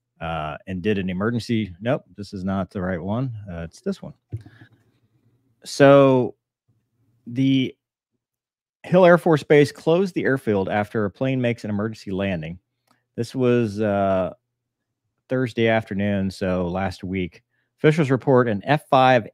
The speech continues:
A T jet belonging to a private military con-, contractor, TAC Air,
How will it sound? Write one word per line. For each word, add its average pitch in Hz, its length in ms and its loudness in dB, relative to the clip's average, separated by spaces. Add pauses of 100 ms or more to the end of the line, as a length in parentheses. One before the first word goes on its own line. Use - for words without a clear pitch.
A 135 220 2
T 180 480 -4 (140)
jet 175 380 -6 (460)
belonging 135 380 0
to 131 160 -2
a 110 40 0
private 135 300 0
military 139 400 -2
con-, 127 340 -4 (160)
contractor, 98 640 -4
TAC 110 320 -4
Air, 87 320 -6